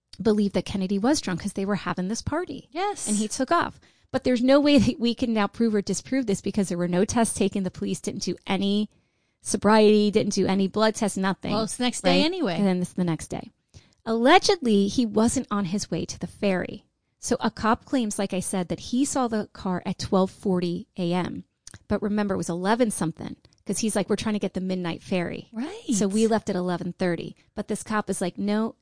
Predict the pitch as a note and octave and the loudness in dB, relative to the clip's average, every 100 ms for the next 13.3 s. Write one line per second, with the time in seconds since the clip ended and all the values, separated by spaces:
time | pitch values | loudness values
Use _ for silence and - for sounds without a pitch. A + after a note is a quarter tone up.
0 | _ G#3 G#3+ G3+ G3+ G3+ F#3+ F#3 G3 F3+ | _ 0 2 0 0 -4 -4 -4 -4 -4
1 | - - - F#3+ F#3 - F3+ - - F#3+ | -8 -10 -2 -2 -2 -4 -4 -4 -6 -4
2 | A#3 B3 A3+ G3 F3+ - E3 E3+ F3+ F#3+ | -2 0 0 -2 -4 -4 -4 -4 -4 -4
3 | - E4+ - - A3+ A3+ G#3 G3+ G3 G3 | -2 -2 -4 -10 -18 -14 -12 -12 -12 -10
4 | F#3+ F#3+ F#3 - _ _ _ _ _ _ | -10 -8 -10 -12 _ _ _ _ _ _
5 | - A3+ G#3+ G3+ F#3 G3+ A3 F#3 F#3 F#3+ | 0 2 2 0 2 4 4 0 -4 -4
6 | - - E3+ D#3+ - - - E3 - F3 | -4 -4 -2 -4 -6 -12 -8 -6 -4 -2
7 | E3 E3+ - _ G3 F3+ G3 F3+ - G3 | -2 -4 -10 _ -6 -2 0 0 0 0
8 | G3 F#3+ G3 - G#3 G3+ - G3 - G3+ | 2 -2 -2 0 2 2 -2 -4 -2 -2
9 | E3+ F#3 - - G3 - F#3 F#3+ F#3 F3 | -2 -6 -12 -10 -8 -4 -2 -2 -4 -4
10 | F3 E3 E3 - - - G3 _ _ C#4+ | -4 -4 -4 -6 -6 -2 -4 _ _ -2
11 | F#4+ A4 F#4 B3 - - C#4+ - E4+ A3 | 2 4 4 0 0 4 4 4 2 2
12 | G3+ A3+ G#3+ A#3 A3 A3 G3 A3 C4 B3+ | 2 0 0 0 2 0 2 6 8 8
13 | F#3+ F#3 G3+ | 4 0 -4